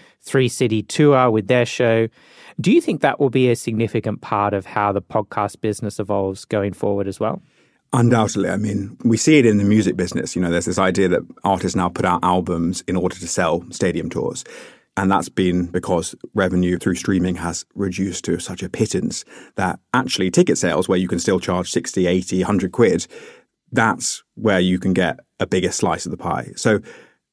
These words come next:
Speaker 2: definitely, Rest is History and Rest is Politics are a really good example of the fact that they can generate a huge amount of money through advertising,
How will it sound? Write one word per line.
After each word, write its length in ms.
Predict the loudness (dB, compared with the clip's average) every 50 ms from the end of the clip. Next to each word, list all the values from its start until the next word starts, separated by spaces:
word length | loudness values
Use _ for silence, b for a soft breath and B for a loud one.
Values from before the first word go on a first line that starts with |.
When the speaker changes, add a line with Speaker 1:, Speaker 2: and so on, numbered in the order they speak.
| _ _ 2
Speaker 2:
definitely, 520 | 2 2 4 4 2 2 2 2 0 -2 -4 _
Rest 200 | 0 0 0 0
is 80 | -2 -4
History 220 | -4 -2 -2 0
and 60 | 0 0
Rest 140 | -2 -2
is 60 | -4 -2
Politics 340 | -2 -2 -2 -2 -4 -4
are 160 | -2 -2 0 0
a 40 |
really 260 | 2 2 2 2 0 0
good 160 | 0 -2 -2
example 500 | -2 -2 -2 -2 -2 -2 -2 -4 -4 -4 -2
of 280 | -2 -2 -2 -4 -8 B B B B B B
the 80 | B -4
fact 300 | -2 -2 -2 -2 -2 -2
that 280 | -2 -2 -2 -4 -6 -8 _ 2
they 120 | 2 2
can 140 | 2 2 0
generate 320 | 0 0 0 0 0 0
a 20 | 0
huge 160 | 0 -2 -2
amount 280 | -2 -4 -6 -6 -10 -12 _ -10
of 180 | -10 -10 -8 -6
money 220 | -6 -4 -4 -4 -4
through 160 | -2 0 2
advertising, 680 | 2 2 0 -2 -4 -6 -6 -6 -6 -6 -6 -6 -8